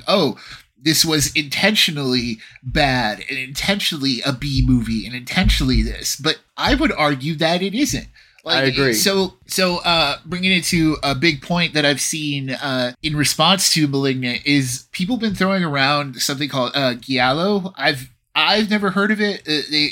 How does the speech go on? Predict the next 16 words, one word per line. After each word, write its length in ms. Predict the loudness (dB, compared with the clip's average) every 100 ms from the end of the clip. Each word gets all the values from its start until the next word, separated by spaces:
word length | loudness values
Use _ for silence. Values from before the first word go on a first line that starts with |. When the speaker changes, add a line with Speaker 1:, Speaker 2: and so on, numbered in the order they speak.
| -2
Speaker 1:
they 120 | -4
keep 240 | -2 -4
saying, 320 | -2 0 0 0
like, 180 | -2
as 240 | 2 0 0
a 20 |
defense 400 | -2 -2 -2 -2
of 100 | -4
this, 380 | -4 -4 -6 -6
saying 340 | -4 0 0 0
that 140 | -2
it's 180 | -2 0
a 80 | -2
Giallo 520 | 0 0 2 2 0
film. 440 | 0 -2 -2 -6 _
I've 460 | 0 2 0 -2